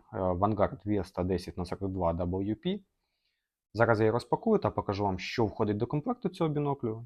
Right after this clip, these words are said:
і подивимося вже ближче на сам бінокль. Інструкція. Серветка.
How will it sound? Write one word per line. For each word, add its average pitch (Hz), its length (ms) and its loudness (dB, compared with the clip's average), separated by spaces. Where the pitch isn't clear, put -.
і 220 140 0
подивимося 113 500 0
вже 92 160 -2
ближче 104 360 -2
на 85 140 -2
сам 90 220 -2
бінокль. 78 360 -6
Інструкція. 131 680 0
Серветка. 113 640 2